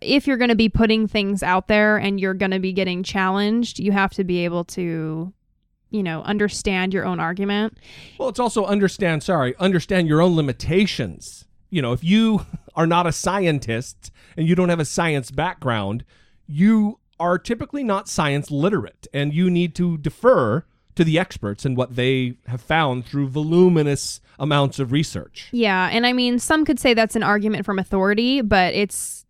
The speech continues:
Speaker 1: I don't consider it to be, because when you say, "Listen to these experts," I mean, they really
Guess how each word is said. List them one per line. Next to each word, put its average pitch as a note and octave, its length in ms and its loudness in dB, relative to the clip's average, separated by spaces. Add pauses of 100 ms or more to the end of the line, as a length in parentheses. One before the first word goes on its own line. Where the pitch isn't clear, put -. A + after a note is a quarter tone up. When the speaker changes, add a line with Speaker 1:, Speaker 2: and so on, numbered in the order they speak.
(120)
Speaker 1:
I A3+ 260 0
don't - 260 0
consider G3 420 -2
it - 120 -8
to F#3 100 -8
be, D3 280 -6
because G3 840 0 (420)
when G#3+ 260 4
you G#3+ 400 4
say, G3+ 480 2
"Listen G#3+ 360 0
to G3+ 100 -2
these F#3 220 -6
experts," E3+ 720 -6
I A#3 80 0
mean, A#3+ 200 4
they A3+ 140 6
really G#3+ 340 2